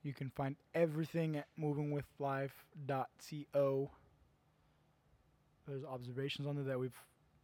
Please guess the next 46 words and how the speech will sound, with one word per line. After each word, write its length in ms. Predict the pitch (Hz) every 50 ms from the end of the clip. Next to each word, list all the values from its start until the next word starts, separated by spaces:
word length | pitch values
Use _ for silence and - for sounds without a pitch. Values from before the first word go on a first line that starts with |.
| _ _ -
seen, 380 | - - - 165 165 160 156 156
or 240 | 156 156 156 160 147 131
at 80 | 147 170
least 140 | 190 185
that 80 | - 175
I've 240 | 160 160 160 156 135 127 - - - 143
dissected 480 | 147 151 143 - - 151 143 - 139 127
from 240 | - 147 135 135 - - - _ _ _ _ _ _ _
previous 320 | - 165 156 139 139 135
podcasts, 640 | - - 143 131 131 123 - 135 131 127 120 - -
and 180 | 131 123 123
that 120 | 123 120 117
I 60 | 117
feel 160 | 120 - 135
like 140 | 127 123 117 - - - _ _
it 60 | 143
would 100 | 135 131
be, 160 | 139 135 139 143
it 100 | 139 151
would 100 | 156 160
be 120 | 147 165 156
a 40 | 147
mutual, 440 | 143 143 151 - - 143 139 143 - _ -
mutual 440 | 175 185 185 - - 165 156 143 135
agreement. 400 | 127 120 127 147 147 151 160 - _ _ _ -
<clears throat> 220 | 214 233 214 147 - - - - - - - - - -
So 80 | - 151
you 80 | 147 147
have 140 | 143 135
that 120 | 123 135 139
on, 80 | 139 151
we 80 | 170
have 120 | 175 170 156
that 160 | 160 165 165
on 140 | 156 156 151
there. 220 | 151 143 143 143 - - - _ _ - - - - - - - _
Of 120 | - 143
course, 160 | - 151 143 147
all 120 | 139 147
the 140 | 147 143 143 -
episodes 340 | 147 151 147 - - 151 127
are 60 | 139
on 100 | 131 131
there 120 | 131 131 127
as 100 | 123 117
well. 380 | 120 127 131 127 127 127 123